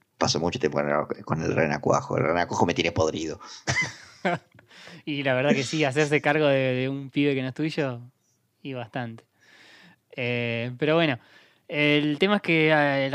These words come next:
Speaker 2: a Arnold le dice, "Che, le tengo que decir la verdad de que no siento nada por ella y no, no quiero pasar todo el tiempo con ella". Y, ese, y el abuelo dice, "No, ni en pedo se te ocurra hacer eso, le vas a destruir la autoestima, el alma".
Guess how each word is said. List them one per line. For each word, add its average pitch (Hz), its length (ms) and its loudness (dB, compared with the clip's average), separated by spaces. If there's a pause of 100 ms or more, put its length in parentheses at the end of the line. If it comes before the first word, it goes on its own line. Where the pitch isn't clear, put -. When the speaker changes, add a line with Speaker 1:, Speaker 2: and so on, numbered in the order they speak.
(240)
Speaker 2:
a 170 40 4
Arnold 175 260 0
le 151 80 0
dice, 170 220 -4
"Che, 196 160 -2
le 160 100 -2
tengo 208 160 0
que 151 80 -2
decir 135 200 -6
la 170 60 0
verdad 139 220 2
de 156 80 4
que 135 80 -4
no 139 80 -4
siento 135 260 -4
nada 139 200 0
por 127 140 -4
ella 147 360 0
y 117 200 -8
no, 120 540 -14
no 139 220 -6
quiero 156 200 -2
pasar 135 220 -4
todo 139 120 -2
el 127 60 -4
tiempo 143 200 -2
con 131 120 -4
ella". 151 280 -6
Y, 139 140 -4
ese, 143 320 -4
y 135 160 -6
el 131 80 -4
abuelo 196 180 4
dice, 190 180 2
"No, 240 380 4
ni 233 140 2
en 277 200 4
pedo 254 400 8
se 185 140 2
te 180 100 2
ocurra 208 260 2
hacer 202 200 2
eso, 214 320 6
le 143 120 4
vas 196 160 4
a 202 40 0
destruir 190 480 -2
la 170 80 -2
autoestima, 165 540 -4
el 165 100 -4
alma". 156 380 -4